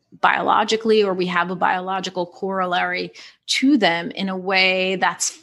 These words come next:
fascinating, right? And it's also a little bit primitive to think of it in that way. And I think we're just at this interesting point in our evolution where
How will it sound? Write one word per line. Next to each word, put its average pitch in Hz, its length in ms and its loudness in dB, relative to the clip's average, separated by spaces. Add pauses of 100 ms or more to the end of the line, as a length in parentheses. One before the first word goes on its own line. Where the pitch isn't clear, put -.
(180)
fascinating, - 840 -2
right? 202 440 2
And 202 180 0
it's 190 160 -6
also 208 520 -2 (420)
a 214 80 0
little 349 220 4
bit 494 240 0
primitive 233 840 0 (440)
to 233 100 -2
think 339 280 2
of 359 120 0
it 214 100 -2
in 107 180 -6
that - 240 -2
way. - 580 0
And 220 240 0
I 220 100 0
think 262 460 2
we're 285 100 4
just 277 160 0
at 254 120 2
this 262 180 -2
interesting 240 560 -2
point 214 500 -2
in 208 500 -4
our 208 220 4
evolution 214 720 0
where 196 340 -4